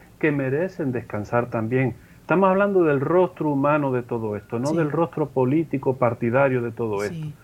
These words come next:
Speaker 1: Estamos hablando de la, del, del, del fervor humanitario, de los derechos humanos como no se quieren entender. Niños que fueron desaparecidos y niñas tienen derecho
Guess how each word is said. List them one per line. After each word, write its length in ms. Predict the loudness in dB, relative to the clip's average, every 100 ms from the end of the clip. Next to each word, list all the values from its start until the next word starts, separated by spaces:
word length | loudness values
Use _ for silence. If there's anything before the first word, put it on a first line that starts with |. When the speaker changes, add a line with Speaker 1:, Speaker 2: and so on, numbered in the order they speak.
| -20 -20 -20
Speaker 1:
Estamos 280 | -2 2 4
hablando 480 | 4 2 2 0 0
de 180 | 0 2
la, 180 | 2 -2
del, 400 | -4 -2 -2 -2
del, 360 | -4 -4 -6 -2
del 200 | 0 2
fervor 500 | 2 4 6 8 6
humanitario, 800 | 4 -2 -4 -2 0 0 -2 -10 -20 -20 _ -4
de 100 | 0
los 160 | 0
derechos 480 | 0 0 -2 -2 -2
humanos 420 | 0 0 0 -2 -2
como 220 | -4 -2
no 120 | -2
se 140 | -4
quieren 300 | -4 -2 0
entender. 540 | -2 -2 -2 0 -2 -2 -14 -20 -10 2
Niños 380 | 6 8 6 2
que 100 | 0
fueron 240 | 0 0
desaparecidos 760 | 0 -2 0 -2 0 0 2 2
y 60 |
niñas 380 | 2 4 4 2 -4 -20 2
tienen 300 | 6 6 6
derecho 580 | 6 6 4 2 -8